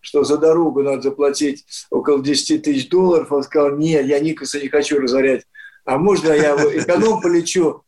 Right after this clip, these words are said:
но около окна? А около окна может мне устроить, чтобы я летел около ок-, около окна?" Ну, так ему устроили там. И он, э, прилетал, и был такой, я тоже писал его портрет, и он был счастлив. Его жены он попросил нарисовать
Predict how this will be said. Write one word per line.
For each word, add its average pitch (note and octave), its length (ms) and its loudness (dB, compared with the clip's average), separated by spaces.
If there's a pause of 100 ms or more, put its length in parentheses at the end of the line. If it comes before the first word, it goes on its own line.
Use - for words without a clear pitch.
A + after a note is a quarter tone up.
но D3+ 160 -2
около F3+ 320 2
окна? E3+ 460 -4
А B2 60 -2
около D#3+ 280 0
окна D#3+ 300 -2
может F#3 360 -2
мне D3 120 -2
устроить, D3 380 -2
чтобы C3 260 -4
я C#3 180 4
летел C#3+ 400 0
около D3 340 2
ок-, - 260 -10
около C#3+ 420 0
окна?" A#2 440 -4 (360)
Ну, - 120 0
так F#3 260 0
ему E3+ 180 0
устроили D3+ 500 0
там. A#2 360 -2 (420)
И A2+ 100 -2
он, D3+ 320 2
э, C3 480 0 (320)
прилетал, D3 520 2
и C3+ 40 0
был C3+ 180 -2
такой, C#3+ 460 0
я C#3 120 2
тоже C#3 240 -2
писал B2+ 400 -2
его A#2+ 140 0
портрет, F#3+ 680 0
и B2+ 600 -2 (560)
он C#3 300 0
был C#3 160 2
счастлив. A#2+ 600 -2
Его B2 220 0
жены D#3 340 0
он D3+ 100 -2
попросил C3+ 480 -2
нарисовать B2+ 680 0